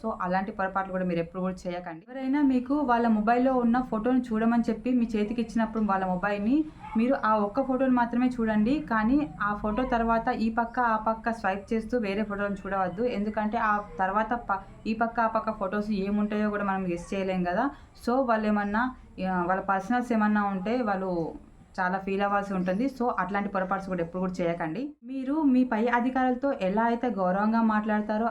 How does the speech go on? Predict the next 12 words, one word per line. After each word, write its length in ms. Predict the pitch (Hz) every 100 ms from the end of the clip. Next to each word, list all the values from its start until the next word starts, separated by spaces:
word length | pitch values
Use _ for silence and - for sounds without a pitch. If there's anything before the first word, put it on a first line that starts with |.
| 196
అలాగే 400 | 185 214 220 254
మీ 160 | 233
కింది 340 | 226 202 196 240
స్థాయి 280 | - 254 247
వాళ్ళతో 380 | 240 240 240
కూడా 360 | 233 226 226 277 277 -
గౌరవంగా 520 | 185 185 202 214 233
మాట్లాడండి. 800 | 220 190 185 196 185 170 220 294 - - -
అలా 240 | 180 202
మాట్లాడడం 580 | 208 185 185 220 220 214
వల్ల 420 | 202 190 233 294 - - -
మీ 540 | 208 233 269 269 -